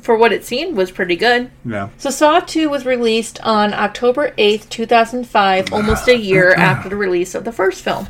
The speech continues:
Speaker 2: Yeah.
Speaker 1: It has a runtime of an hour and thirty-five minutes, and this time it was directed by Darren Lynn Bousman,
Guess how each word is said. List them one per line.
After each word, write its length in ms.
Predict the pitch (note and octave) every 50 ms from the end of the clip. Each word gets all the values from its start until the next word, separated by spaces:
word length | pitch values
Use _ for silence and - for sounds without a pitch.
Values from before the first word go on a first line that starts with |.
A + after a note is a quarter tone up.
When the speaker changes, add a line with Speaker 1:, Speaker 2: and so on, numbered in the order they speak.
| - - B2+
Speaker 2:
Yeah. 220 | C3 B2+ - - - - - - -
Speaker 1:
It 100 | - A3
has 160 | A3+ A#3+ A3+
a 40 | A3+
runtime 500 | G3 G3+ G3+ A3+ A#3 - C4+ C4+ C4+ C4+
of 80 | B3+ A#3+
an 100 | B3 A3+
hour 280 | - G#3 G#3 G#3+ A#3
and 80 | B3+ B3
thirty-five 520 | B3+ A#3+ B3 C4+ B3+ - C#4+ C#4 C#4+ C#4+
minutes, 460 | C4 A3 G3 F#3 F#3+ F#3 G3 G3+ - - -
and 200 | G3+ G3+ G3+ G#3
this 220 | A#3 C#4 D#4 - -
time 300 | - B3+ A3 G#3+ G3+ G3+
it 60 | G3+
was 140 | G3+ G3+ -
directed 460 | - G#3 G3+ G3 G3+ A3+ G#3 G#3 -
by 240 | G#3 G3+ F#3+ F#3+ F#3+
Darren 680 | F#3+ - - G#3 G3+ G#3 G#3+ A#3 A#3+ B3+ C4 B3+ A#3+ A3+
Lynn 400 | A3 G#3+ A3 A3 A3 A3 A3 G#3 - - -
Bousman, 640 | - G#3 G3+ G#3+ G#3+ G3+ - F#3+ F3 F3 F3+ F3+